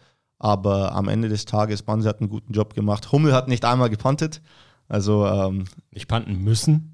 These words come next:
Speaker 1: Nicht punten müssen, das ist auch immer sehr gut, wenn dann ein Punter missing geht.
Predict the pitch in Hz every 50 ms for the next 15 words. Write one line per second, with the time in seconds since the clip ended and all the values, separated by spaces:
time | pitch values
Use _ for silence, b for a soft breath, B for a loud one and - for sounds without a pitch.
0 | - - 117 117 107 107 - 131 123 127 - 117 117 127 143 - - 147 135 127
1 | 101 107 104 113 123 - 135 123 120 113 104 117 113 107 - 120 131 127 113 110
2 | 110 107 107 107 104 104 101 - - - 117 113 - 113 110 120 123 - 127 113
3 | 113 110 113 117 131 -